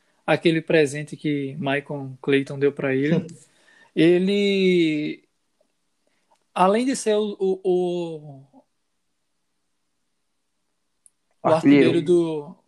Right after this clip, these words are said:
Speaker 1: obrigado, o artilheiro do, do Salgueiro no campeonato, é, nele é depositada que a, a espe-, é depositada a esperança de, é,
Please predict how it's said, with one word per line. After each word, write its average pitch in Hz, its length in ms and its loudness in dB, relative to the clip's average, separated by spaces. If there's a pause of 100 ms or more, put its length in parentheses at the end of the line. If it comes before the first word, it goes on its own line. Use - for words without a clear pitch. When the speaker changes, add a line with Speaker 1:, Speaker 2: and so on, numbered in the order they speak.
(320)
Speaker 1:
obrigado, 151 340 -2
o 156 80 2
artilheiro 165 420 -2
do, 151 420 -6 (460)
do 165 120 -4
Salgueiro 156 420 -4
no 156 100 -16
campeonato, 151 720 -2 (540)
é, 160 760 0 (440)
nele 208 360 2
é 240 40 2
depositada 208 720 0
que 226 500 -4
a, 175 380 -2
a 185 60 2
espe-, 202 340 0
é 180 100 -4
depositada 180 560 -4
a 185 40 0
esperança 180 640 -4
de, 208 520 -2 (560)
é, 165 420 0